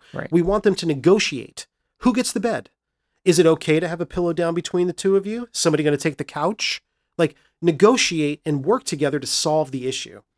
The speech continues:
Speaker 2: Don't just hop into bed and think this is free reign to do some swinging, to your point. Like, that's
Speaker 1: Yeah. <laughs>
Speaker 2: not, that's not where we're at.
Speaker 1: 'Cause at that point, the relationship's done.
Speaker 2: Yeah. Yeah.
Speaker 1: So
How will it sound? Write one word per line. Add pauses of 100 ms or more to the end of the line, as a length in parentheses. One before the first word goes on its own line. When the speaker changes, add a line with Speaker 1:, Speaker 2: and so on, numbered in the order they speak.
(320)
Speaker 2:
Don't
just
hop
into
bed
and
think
this
is (240)
free
reign
to
do
some
swinging,
to
your
point.
Like,
that's
Speaker 1:
Yeah.
<laughs>
Speaker 2:
not, (340)
that's
not
where
we're
at.
Speaker 1:
'Cause
at
that
point,
the
relationship's
done. (140)
Speaker 2:
Yeah. (520)
Yeah. (560)
Speaker 1:
So